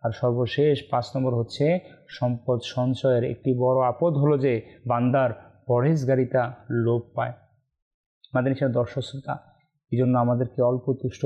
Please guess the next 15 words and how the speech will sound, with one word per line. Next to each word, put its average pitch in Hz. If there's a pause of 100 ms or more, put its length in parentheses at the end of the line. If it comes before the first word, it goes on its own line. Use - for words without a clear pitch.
থাকা, 117
আল্লাহ 127
পাক 131
যতটুকু 127
আমাকে 123
আপনাকে 127
দিয়েছেন, 131 (520)
ততটুকু 170
উপরে 139 (280)
আল্লাহ 135
তাআলার 131
দরবারে 120
কৃতজ্ঞতা 131
আদায় 120
করা, 123